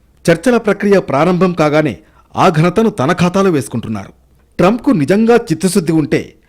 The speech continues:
ఇజ్రాయెల్కు మద్దతుగా ఇరాన్పై దాడులు చేసేవారు కాదనే వాదన కూడా వినిపిస్తోంది. ముఖ్యంగా ఇరాన్ అణుస్థావరాలపై అమెరికా బంకర్ బస్టర్లను ప్రయోగించడాన్ని పలువురు ప్రస్తావిస్తున్నారు. ఆ సమయంలో కనుక అణు విస్ఫోటం జరిగి ఉంటే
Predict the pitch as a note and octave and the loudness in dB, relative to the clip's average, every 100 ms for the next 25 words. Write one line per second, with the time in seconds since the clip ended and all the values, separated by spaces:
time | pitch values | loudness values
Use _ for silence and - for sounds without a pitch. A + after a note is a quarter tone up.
0 | _ - B2+ F3 G3 F#3+ D3+ D3 F3+ E3+ | _ -8 -2 2 4 2 0 -2 0 0
1 | G3+ D3+ C#3+ G3 F#3+ F#3+ B2 B2 F3+ G3 | 2 2 2 2 2 0 0 0 0 0
2 | F3+ F3 F#3 F3+ E3 C#3 D#3 E3+ D3 C#3 | 0 0 2 2 0 0 2 0 2 0
3 | D#3 D#3+ D#3 D3 B2 C3+ - A#2 F#2+ - | 0 0 0 0 -2 -6 -8 -8 -10 -16
4 | _ - C#3+ D#3 F3 D3+ - - _ _ | _ -10 -6 -2 -2 -2 -4 -14 _ _
5 | - C#3 G3+ G3+ G3+ D3+ A3 F3 F3+ E3+ | -4 2 2 2 0 0 0 2 2 4
6 | D3+ G#2 - _ B2+ F#3 G#3 G#3 D3 C#3 | 2 -4 -14 _ 0 2 4 2 2 0
7 | F3 G#3+ F3+ F3+ F#3 G3 F3 D3 F3+ F#3 | 0 0 0 0 0 0 0 2 2 2
8 | E3+ E3 B2+ F2 _ _ - D3+ F3 D#3+ | 0 0 -2 -6 _ _ -2 2 4 4
9 | D#3+ C3 - C#3+ A#2 A#2+ G#2+ F#2+ _ _ | 0 -6 -2 -4 -4 -8 -10 -12 _ _
10 | _ _ - C3+ G#3 A3 G#3+ A3+ A#3+ G#3+ | _ _ -6 -2 0 0 2 4 4 2
11 | G3+ A3 C#3 G#3+ F#3+ - F#3 G3+ E3 D3+ | 0 0 2 2 2 0 2 2 2 2
12 | F3 D#3+ D#3+ B2+ - | 2 2 0 -4 -6